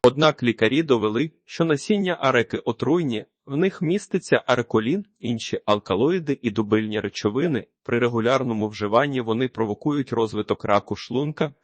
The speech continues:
кишечника, інших органів травної системи,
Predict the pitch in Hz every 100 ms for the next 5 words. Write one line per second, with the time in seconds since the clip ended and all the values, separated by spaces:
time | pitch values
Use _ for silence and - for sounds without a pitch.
0 | _ - 123 - 117 - - 107 - -
1 | _ _ 143 180 - 117 - 107 113 120
2 | 113 104 - 101 101 107 107 - 110 -
3 | 104 87